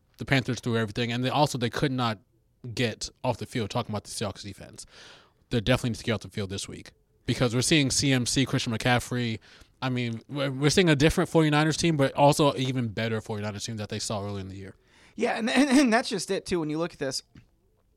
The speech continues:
Speaker 2: from a standpoint that if the Niners win, they clinch the N F C West. And there's always motivation when you're in these conference matchups. There's always, you know, it's the Niners and the Hawks. The rivalry dates back. You know, Richard Sherman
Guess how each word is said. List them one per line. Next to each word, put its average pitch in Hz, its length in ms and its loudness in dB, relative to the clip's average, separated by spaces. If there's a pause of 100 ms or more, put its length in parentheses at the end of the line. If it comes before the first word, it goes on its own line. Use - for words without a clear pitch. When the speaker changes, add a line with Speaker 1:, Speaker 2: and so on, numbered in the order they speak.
(220)
Speaker 2:
from 190 180 -4
a - 20 -6
standpoint 202 540 -2
that 165 280 2 (720)
if 202 180 4
the 202 120 4
Niners 240 440 6
win, 143 600 4
they 170 140 6
clinch 196 360 0
the 160 120 2
N 156 80 4
F 143 100 2
C 139 160 -2
West. - 460 -4 (920)
And 214 340 6
there's 220 200 6
always 262 260 8
motivation 196 540 2
when 151 100 0
you're 147 120 2
in 175 100 2
these 170 160 -2
conference 151 400 0
matchups. 127 400 -4
There's 139 180 -6
always, 180 380 -2 (580)
you 160 140 -4
know, 147 100 2
it's 143 120 -4
the 147 100 0
Niners 180 480 0
and 156 80 -2
the 139 60 0
Hawks. 175 400 4
The 135 100 -10
rivalry 170 440 2
dates 165 300 -2
back. 160 340 2
You 151 60 -4
know, 139 100 -2
Richard 151 380 -2
Sherman 160 440 -8